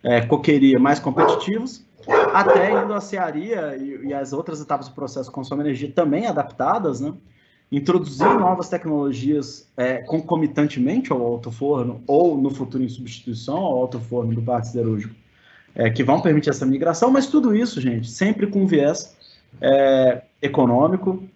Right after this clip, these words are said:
e de sustentabilidade, é, não só ambiental, claro, meio ambiente, é, faz parte do negócio, meio ambiente, a nossa casa, né, o nosso planeta, mas também olhando para o ambiente de negócios, né, e fazendo isso de forma eficiente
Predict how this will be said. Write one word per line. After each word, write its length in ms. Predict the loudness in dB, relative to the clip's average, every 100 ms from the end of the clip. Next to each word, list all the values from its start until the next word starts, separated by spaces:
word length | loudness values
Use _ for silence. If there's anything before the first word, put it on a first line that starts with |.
| _
e 120 | 0 0
de 120 | -2
sustentabilidade, 1200 | -8 -6 -2 -2 -2 0 4 4 4 0 -6 -8 _ _ 0
é, 320 | 2 2 0 2
não 180 | 2
só 240 | 4 4 4
ambiental, 640 | 2 0 2 2 2 -4
claro, 300 | 0 0 0
meio 160 | -2 -2
ambiente, 440 | -2 -4 -4 -8
é, 460 | -8 -4 -4 -6 -8 -6
faz 160 | -6
parte 320 | 0 0 0
do 80 | -4
negócio, 380 | -4 0 -2 -2
meio 100 | -4
ambiente, 260 | -4 -4 -6
a 60 |
nossa 240 | -8 -8 -8
casa, 420 | 0 2 2 -2
né, 120 | -4
o 80 | -6
nosso 180 | -8 -8
planeta, 380 | -6 -4 -4 -8 _ _ _ _ -20 -12 0
mas 180 | 2 4
também 460 | 2 2 -2 -6 -4
olhando 460 | 4 6 6 4 0
para 460 | 2 4 2 -2 -6
o 80 | -4
ambiente 380 | -4 -4 -8
de 60 | -10
negócios, 480 | -6 -6 -6 -10 -12
né, 80 | -12 -14 -20 _ _ _ -20 -14 -6
e 80 | -2
fazendo 460 | -2 0 -2 -2
isso 160 | -6 -10
de 80 | -10
forma 340 | -6 -6 -6
eficiente 640 | -12 -10 -6 -6 -8 -14